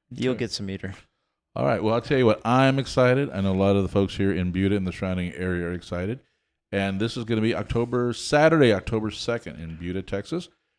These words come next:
Speaker 2: Uh, we will let you know as the exact location and after the fourth of July weekend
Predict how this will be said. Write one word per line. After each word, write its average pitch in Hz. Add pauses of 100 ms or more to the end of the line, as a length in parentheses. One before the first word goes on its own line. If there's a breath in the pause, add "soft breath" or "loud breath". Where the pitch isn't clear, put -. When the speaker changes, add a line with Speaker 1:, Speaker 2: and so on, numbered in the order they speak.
(220)
Speaker 2:
Uh, 98
we 104
will 95
let 110
you 110
know 107
as 92
the 95
exact 90
location 98
and 95
after 98
the 87
fourth 92
of 82
July 87
weekend 131